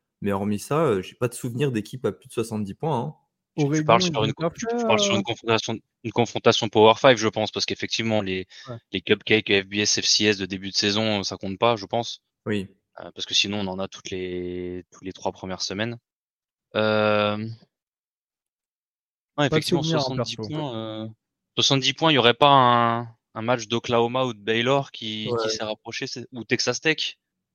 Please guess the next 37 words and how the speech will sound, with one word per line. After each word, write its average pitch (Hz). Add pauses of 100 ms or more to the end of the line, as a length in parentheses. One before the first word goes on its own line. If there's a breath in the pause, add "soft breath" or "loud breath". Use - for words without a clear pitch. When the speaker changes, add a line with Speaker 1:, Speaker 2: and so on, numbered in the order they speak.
(200)
Speaker 1:
Ouais, 113
si, 120
Texas 104
Speaker 2:
Hein, 110
Speaker 1:
Tech. 131
Bon, 113
Speaker 2:
une 107
Speaker 1:
après, 120
Speaker 2:
année. 127
Speaker 1:
Texas 113
Tech, 117
des 113
grandes 110
années, 120
il 117
y -
a 90
eu 92
plein 104
de 107
matchs, 104
euh, 98
comme 113
ça, 151
mais 98
ouais, 131
c'est 156
vrai, 123
faut... 101
Bah, 113
tiens, 160
on 127
regardera 127
ça, 135
euh, 113 (460)
pour, 113
on... 107